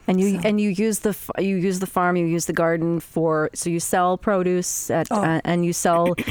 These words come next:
Speaker 2: <clears throat>
Speaker 1: and flowers, and, and it's also an event space. Is that right?
Speaker 2: Yes, yeah. Um, I've learned about diversification,
Speaker 1: <laughs>
Speaker 2: um, because i-, it, you know, in order to, um,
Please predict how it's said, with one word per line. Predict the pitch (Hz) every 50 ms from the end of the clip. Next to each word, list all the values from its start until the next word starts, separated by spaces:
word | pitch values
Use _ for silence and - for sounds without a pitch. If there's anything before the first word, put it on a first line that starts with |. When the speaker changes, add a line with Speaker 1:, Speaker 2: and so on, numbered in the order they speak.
| 247 240
Speaker 2:
<clears throat> | 202 180 151 -
Speaker 1:
and | - - 170 190 185 170 -
flowers, | - - 190 175 180 196 208 214 214 202
and, | 196 180
and | - 185
it's | 190 175 -
also | 175 175 - - 180
an | 175 170
event | 160 156 175 160 123 -
space. | - - 240 247 277 - -
Is | 254
that | - 254 247 220
right? | 233 233 233 262 311 - - - - - -
Speaker 2:
Yes, | 202 202 180 165 - - - - - -
yeah. | 208 196 196 185 170 165 185 - - - - - - - - - - - 605 -
Um, | 214 202 196 190 190 185 180 175 170 170 175 226 - -
I've | 208 190 180
learned | 190 196 208 208 202 202 196 190 196 190 175 - - -
about | 196 170 190 185 180 180 180 - - 185 156
diversification, | - 170 180 208 180 - 202 185 - 180 196 185 - - - 180 180 196 - - - - - - - - - - -
Speaker 1:
<laughs> | - 175 180 170 160 - - - -
Speaker 2:
um, | 220 208 190 190 190 190 185 185
because | 165 202 190 - - 185 202 190 190 185 185 180 180 180 175 160 - - - - - - - - - - - - - - - - - -
i-, | 240 - - - - - -
it, | - 226 220 - - - - - - - - - -
you | - 240 240
know, | 226 220 226 226 233 247
in | 254 247 240 - -
order | 262 254 269 285 311 302 254
to, | - - - 240 233 220 220 208 196 190 185 180 -
um, | - 196 185 180 175 165 170 170 175 156